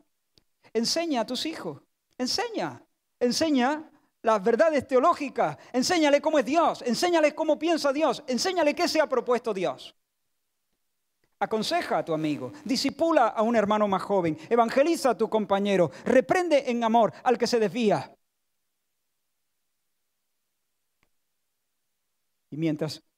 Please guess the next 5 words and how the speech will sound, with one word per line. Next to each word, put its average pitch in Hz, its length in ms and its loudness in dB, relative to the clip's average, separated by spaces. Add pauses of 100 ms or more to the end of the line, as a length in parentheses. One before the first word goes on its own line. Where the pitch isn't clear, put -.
tú 208 240 -4
das, - 720 -8 (800)
vas 170 460 -2 (480)
a 175 340 -2 (140)
conocer 151 760 -6